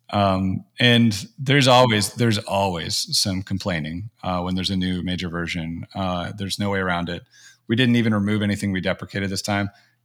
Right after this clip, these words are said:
Version eight, we're gonna be removing the stuff we deprecated, and a lot of it has been deprecated for, like, like I said, four or five years in some cases.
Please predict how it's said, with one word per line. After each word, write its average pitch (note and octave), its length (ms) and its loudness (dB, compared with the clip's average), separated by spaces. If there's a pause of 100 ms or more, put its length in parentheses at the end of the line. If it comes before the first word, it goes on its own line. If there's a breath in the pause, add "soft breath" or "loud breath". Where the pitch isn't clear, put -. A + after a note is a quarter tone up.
(140)
Version A#2 400 2
eight, G2+ 240 2
we're G#2 100 -2
gonna G#2 140 2
be G2+ 100 0
removing G2+ 460 0
the F#2+ 80 0
stuff F#2+ 340 0
we F#2 180 -2
deprecated, G2+ 600 -2
and F#2 180 0 (100)
a G2+ 60 -2
lot F#2+ 380 4
of G#2 80 0
it G2 60 -2
has G2 120 0
been G2 160 0
deprecated F#2+ 580 -2
for, F#2+ 180 -4
like, E2 220 -2 (200)
like G#2 120 2
I G#2+ 60 2
said, G2 240 -2
four G2 400 -2
or E2+ 80 -6
five F2+ 300 -2
years F2+ 280 0
in A2 80 -2
some A2 200 -4
cases. A#2+ 500 -4